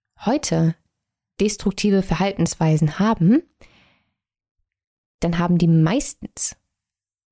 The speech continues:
einen Grund, eine Ursache und irgendwelche ausschlaggebenden Situationen in unserem früheren Leben,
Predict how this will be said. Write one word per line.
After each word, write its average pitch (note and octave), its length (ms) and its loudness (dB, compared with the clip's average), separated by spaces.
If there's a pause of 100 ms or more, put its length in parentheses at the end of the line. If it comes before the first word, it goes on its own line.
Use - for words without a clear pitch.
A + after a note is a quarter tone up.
(460)
einen D#3+ 260 -2
Grund, F#3 640 2 (1120)
eine D#3+ 280 0
Ursache B3 840 2 (760)
und E3 300 -2 (140)
irgendwelche C#4+ 1040 -2
ausschlaggebenden E3+ 760 0
Situationen G#3 760 0 (840)
in F#3+ 140 0
unserem F#3 380 2
früheren E3 420 0
Leben, D3+ 260 0